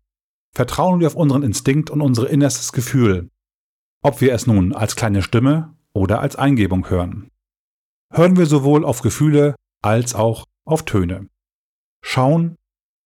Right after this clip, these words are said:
hören und vertrauen wir. Lassen wir uns von unserer natürlichen Inspiration leiten.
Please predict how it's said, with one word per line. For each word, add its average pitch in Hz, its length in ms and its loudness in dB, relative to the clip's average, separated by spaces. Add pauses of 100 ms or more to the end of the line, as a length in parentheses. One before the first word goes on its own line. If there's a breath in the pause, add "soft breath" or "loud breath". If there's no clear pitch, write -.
(100)
hören 135 600 0 (340)
und 117 160 0
vertrauen 101 520 0
wir. 87 280 -6 (720)
Lassen 104 420 0
wir 139 120 2
uns 143 320 -2 (140)
von - 180 -4
unserer 117 240 2
natürlichen 113 520 0
Inspiration 110 680 0
leiten. 90 540 -4